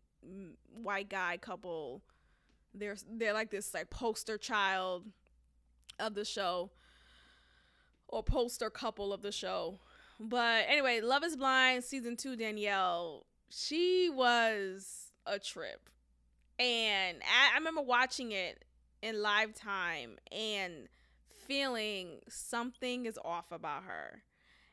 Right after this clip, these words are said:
And not off in a judgmental way, but just off in a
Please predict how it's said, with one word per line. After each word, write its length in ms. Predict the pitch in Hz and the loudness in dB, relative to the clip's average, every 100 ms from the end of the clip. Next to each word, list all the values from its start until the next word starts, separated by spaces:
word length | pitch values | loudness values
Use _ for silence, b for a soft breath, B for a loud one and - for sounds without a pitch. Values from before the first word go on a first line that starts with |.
| _ | _
And 180 | 277 320 | -2 4
not 220 | 453 - | 4 4
off 240 | 285 330 330 | 2 2 2
in 100 | 302 | -2
a 80 | 262 | -2
judgmental 540 | 240 233 226 233 208 | -2 -2 -4 -4 -4
way, 280 | 214 226 226 | -2 0 0
but 180 | 214 214 | -2 -2
just 200 | 226 - - | -4 -4 0
off 320 | 233 277 - - | 4 4 0 -4
in 180 | 240 | -2
a 320 | 226 202 190 | 2 2 2